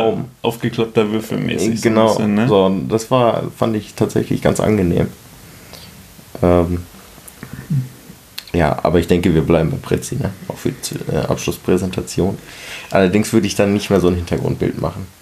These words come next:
Speaker 1: Das ist
Speaker 2: Nee.
Speaker 1: zu fricklig.
Speaker 2: Das ist zu fricklich. Das werden wir ein bisschen
Speaker 1: Also um,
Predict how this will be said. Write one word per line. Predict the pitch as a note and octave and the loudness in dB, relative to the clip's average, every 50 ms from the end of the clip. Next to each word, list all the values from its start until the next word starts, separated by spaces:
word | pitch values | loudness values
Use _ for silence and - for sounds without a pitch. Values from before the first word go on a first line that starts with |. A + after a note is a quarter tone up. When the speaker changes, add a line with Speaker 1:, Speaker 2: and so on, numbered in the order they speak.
| - | -4
Speaker 1:
Das | - - - F2+ | -2 0 2 4
ist | - A2 | 4 4
Speaker 2:
Nee. | A2 A#2 A#2+ A#2+ A#2+ B2 B2 | 6 6 6 6 6 4 4
Speaker 1:
zu | B2 | 4
fricklig. | C3 - - - - - - - - - - - - | 2 0 -2 -2 -4 -4 -4 -4 -12 -20 -20 -6 -2
Speaker 2:
Das | - G#2+ G#2 - - | -2 -2 0 -2 -6
ist | - - - | -8 -6 -2
zu | - A2 G2+ | -2 -2 -2
fricklich. | - - G#2 G#2 G2+ - B2+ B2 B2+ B2+ - - - - - - - - - - - - - - | 0 -2 -4 -4 0 0 2 2 2 0 -2 -8 -16 -20 -20 -20 -20 -20 -20 -20 -20 -20 -6 -2
Das | - - - - | -2 -2 0 0
werden | G2+ G2+ G2+ G#2 | 0 0 2 2
wir | G2+ G2+ | 0 2
ein | G2+ G2+ G2+ | 0 0 -2
bisschen | - - - - G2+ G2 F#2+ F#2+ F#2+ G2 F#2 F#2 - - - - - - - - - - - | -2 -4 -4 -2 0 0 0 0 -2 -2 -6 -10 -16 -20 -20 -20 -20 -20 -20 -20 -18 -8 -2
Speaker 1:
Also | - G2+ F#2 F2 - | 0 2 2 4 2
um, | - F2 F#2 E2+ | 4 2 2 0